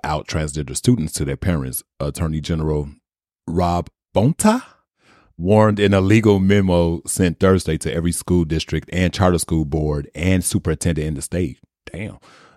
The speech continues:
The Office of the California Attorney General issues this legal alert to remind all school boards that forced gender identity disclosure policies,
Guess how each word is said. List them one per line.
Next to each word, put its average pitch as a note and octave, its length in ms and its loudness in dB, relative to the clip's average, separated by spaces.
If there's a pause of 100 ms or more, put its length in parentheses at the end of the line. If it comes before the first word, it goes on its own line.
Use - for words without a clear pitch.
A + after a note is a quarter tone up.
The F#2+ 100 2
Office G#2 320 2
of F#2 420 2
the F2 80 -4
California F#2 580 0
Attorney F2+ 320 -2
General D#2+ 380 -2
issues E2+ 300 -4
this D#2 200 -8
legal G2 380 2
alert F2 300 0
to - 120 -8
remind E2+ 360 -4 (120)
all B2+ 280 4
school G#2+ 320 2
boards D#2 340 -2
that D#2 220 -4
forced - 580 2 (300)
gender A2 400 2
identity G2 420 0
disclosure B2+ 480 0
policies, D3 580 -4